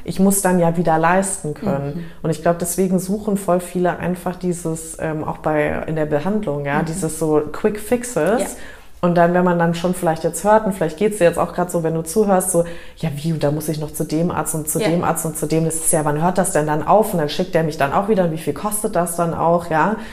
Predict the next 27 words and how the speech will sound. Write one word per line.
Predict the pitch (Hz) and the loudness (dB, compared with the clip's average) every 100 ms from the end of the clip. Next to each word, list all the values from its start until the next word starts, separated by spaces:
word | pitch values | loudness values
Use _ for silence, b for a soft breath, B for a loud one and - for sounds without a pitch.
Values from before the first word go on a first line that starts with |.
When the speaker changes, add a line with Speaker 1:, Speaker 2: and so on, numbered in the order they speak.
| B B B - | B B B 2
Speaker 1:
Ähm, | 170 165 170 165 170 - - | 4 6 6 2 0 -10 -4
und | 170 | -2
ich | 170 170 | 0 4
glaube | 160 190 196 | 6 6 4
aber, | - 175 | 2 -2
dass | 170 165 175 | -2 -2 -2
es | - | 0
halt | 170 - | -2 2
auch, | 156 151 - - | 0 0 -8 -4
dass | 170 - | -4 -2
die, | 165 | -4
das | 160 156 - - - - | -4 -4 -8 -10 -10 -10
Thema | - 202 196 170 | 2 4 4 2
Gesundheit, | 156 151 185 233 233 - 147 147 151 151 B B B | -2 0 2 2 0 -2 -2 2 0 -2 B B B
ich | - 175 | -4 0
merk | 175 180 | 2 2
das | 190 | -2
in, | - 160 147 | -2 -2 -4
ich | - | -4
hab | 165 | 0
ja | 185 | 2
mal | 175 165 | 4 2
diesen | 170 170 | 2 0
Vergleich | 170 156 156 180 190 185 | -2 2 4 4 2 0
mit | 170 | -4
Kanada | - 180 185 170 156 151 | -2 0 0 2 2 2
und, | - 160 | 0 -4